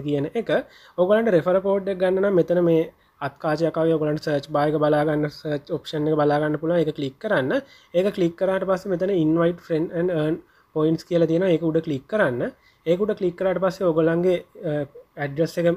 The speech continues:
ඇඩ්‍රස් එක නෙමෙයි, සමහරවිට ඔයගොල්ලන්ගේ ලින්ක් එක එනවා. මෙතනින් කොපි කරගන්න. ඒ විදිහට තමයි ඔයගොල්ලන්ට මේකේ ලින්ක් එක ගන්න පුළුවන් වෙන්නේ. මම දැන් ඔයගොල්ලන්ට පෙන්නන්නම් කොහොමද පෝස්ට් එකක් ෂෙයා කරන්න කියලා. ඔයගොල්ලන් මෙන්න මේ අයිකන් එක ක්ලික් කරන්න. අයිකන් එක ක්ලික් කරලා ඉවර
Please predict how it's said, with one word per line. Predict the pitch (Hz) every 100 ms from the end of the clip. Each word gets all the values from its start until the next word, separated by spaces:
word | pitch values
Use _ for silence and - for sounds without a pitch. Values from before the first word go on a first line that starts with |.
| - 165
ඇඩ්‍රස් | 131 147 -
එක | 147
නෙමෙයි, | 147
සමහරවිට | 165 143 160 160
ඔයගොල්ලන්ගේ | 151 156 156
ලින්ක් | 135 135
එක | 160
එනවා. | 160 170
මෙතනින් | 190 156 165 180
කොපි | 147 139
කරගන්න. | 139 135 196 202 123 - _ _ _ -
ඒ | 170
විදිහට | 190 196 196
තමයි | 196 190
ඔයගොල්ලන්ට | 175 180
මේකේ | 175 160 165
ලින්ක් | 147 135
එක | 156 143
ගන්න | 135 131
පුළුවන් | - 135 123 120 123
වෙන්නේ. | 202 180 131 254 - _ _ -
මම | 202
දැන් | 214 214
ඔයගොල්ලන්ට | 196 185 185
පෙන්නන්නම් | 180 165 156 170
කොහොමද | 170 151 147 165
පෝස්ට් | 131 123 123 147
එකක් | 147
ෂෙයා | - 147 143
කරන්න | 147 147 143
කියලා. | 160 175
ඔයගොල්ලන් | 143 151 156
මෙන්න | 139 139
මේ | 147
අයිකන් | 135 127 143 135
එක | 135 127
ක්ලික් | 135 127
කරන්න. | 233 190 123 147 233 _ _ -
අයිකන් | - 165 190 247 240
එක | 233
ක්ලික් | 180 143 -
කරලා | 190 180
ඉවර | 139 170